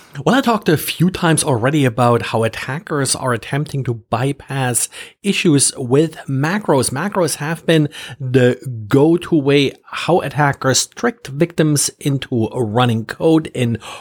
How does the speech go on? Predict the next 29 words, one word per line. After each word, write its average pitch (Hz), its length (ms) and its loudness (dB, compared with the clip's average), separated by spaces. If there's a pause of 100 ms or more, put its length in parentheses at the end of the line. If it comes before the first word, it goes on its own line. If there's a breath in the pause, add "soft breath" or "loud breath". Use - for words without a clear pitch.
(120)
Microsoft 117 920 2
Office. 156 520 0 (260 loud breath)
But 143 120 2
of 139 120 -2
course, 135 480 2
uh, 117 380 2
Microsoft 143 720 0
has, 131 480 -2
uh, 123 260 0 (240)
gotten 185 340 0
or 131 160 0
is 117 220 2
going, 147 500 2
uh, 135 260 -4
to - 220 -6
be 135 320 0 (300 loud breath)
more 139 360 2 (120)
tight 226 380 -2
in 143 340 4
when 123 440 2
they 117 200 2
allow 117 500 2
macros 107 840 -2
to 127 100 -6
run 98 380 -2 (320)
at 120 160 2
all, 156 340 2
regardless 107 760 0
of 107 180 -12